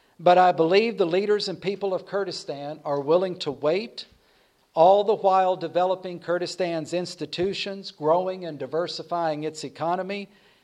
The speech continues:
educating a new generation of leaders for all aspects of society, and building confidence slowly but surely with Baghdad.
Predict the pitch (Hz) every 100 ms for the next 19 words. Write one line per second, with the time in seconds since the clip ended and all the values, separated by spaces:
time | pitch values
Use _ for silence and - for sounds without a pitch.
0 | _ - 202 226 214 180 185 185 185 156
1 | 151 151 196 208 175 196 175 175 180 -
2 | 156 139 160 180 180 180 - 147 147 160
3 | 185 185 - 175 175 - 170 160 160 147
4 | - 165 - 202 175 127 123 160 - _
5 | _ _ _ _ - 175 151 202 226 220
6 | 214 - 180 190 190 196 190 - - 175
7 | 180 185 190 165 165 - 185 170 147 131
8 | 147 147 151 143 120 117 104 110